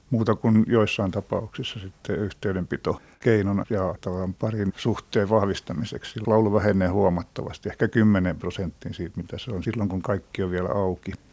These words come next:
Pesimäkauden jälkeen ei ole mitään erityistä syytä enää laulaa, koska nämä reviirit hajoaa useimmilla lajeilla kokonaan ja tulee muita tärkeämpiä tehtäviä. Esimerkiksi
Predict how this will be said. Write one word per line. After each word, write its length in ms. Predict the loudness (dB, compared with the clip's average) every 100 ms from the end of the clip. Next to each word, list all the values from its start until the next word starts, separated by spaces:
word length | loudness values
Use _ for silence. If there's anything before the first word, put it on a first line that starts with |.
| -20 -6
Pesimäkauden 680 | -2 0 -2 0 2 4 6
jälkeen 600 | 6 4 0 0 2 0 _
ei 260 | -4 -4 -4 -2
ole 160 | 0
mitään 340 | -2 -2 0 0
erityistä 380 | 0 -8 -12
syytä 500 | -4 0 0 2 2
enää 260 | 2 2 2
laulaa, 400 | 2 0 0 -4 -6
koska 460 | -14 -6 -2 -2 -2
nämä 140 | -2
reviirit 480 | 0 0 0 -2 -4
hajoaa 500 | -2 0 0 0 0
useimmilla 540 | -2 -4 -4 -2 -2 -2
lajeilla 320 | -2 -4 -8 _
kokonaan 600 | -2 0 2 0 2 0
ja 140 | 0 -2 0
tulee 240 | 0 2
muita 260 | 2 0 0
tärkeämpiä 580 | -2 -2 -4 -4 -4
tehtäviä. 580 | -4 -8 -8 -10 -8 -8
Esimerkiksi 380 | -8 -8 -8 -10